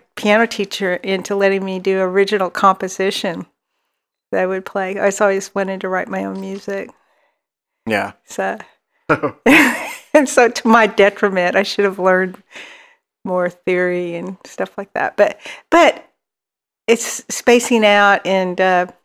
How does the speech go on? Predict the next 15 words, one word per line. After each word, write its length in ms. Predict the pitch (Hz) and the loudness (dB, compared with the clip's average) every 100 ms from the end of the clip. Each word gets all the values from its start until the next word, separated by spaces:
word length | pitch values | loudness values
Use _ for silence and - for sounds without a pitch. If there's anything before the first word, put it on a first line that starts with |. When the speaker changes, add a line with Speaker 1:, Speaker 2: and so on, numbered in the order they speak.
| _ _ - | _ _ -8
Speaker 1:
there's 140 | 220 220 | -2 4
a 40 | |
lot 240 | 214 220 - | 6 6 4
said 440 | - 196 185 180 | 2 4 4 0
for 240 | - 175 190 - 196 | -4 -6 -6 -20 -6
spacing 560 | - - 190 - 202 | -4 2 0 2 -2
out 280 | 185 180 180 - _ _ _ | 2 2 0 -4 _ _ _
and 200 | - 196 | 0 2
Speaker 2:
<laughs> 0 | |
Speaker 1:
having 280 | 190 202 196 | 2 2 2
the 100 | 196 | 0
time 320 | 190 190 185 | 0 0 0
to 80 | 180 | -2
do 180 | 180 180 | -2 -4
nothing, 500 | 175 180 - - - | -4 -6 -8 -12 -12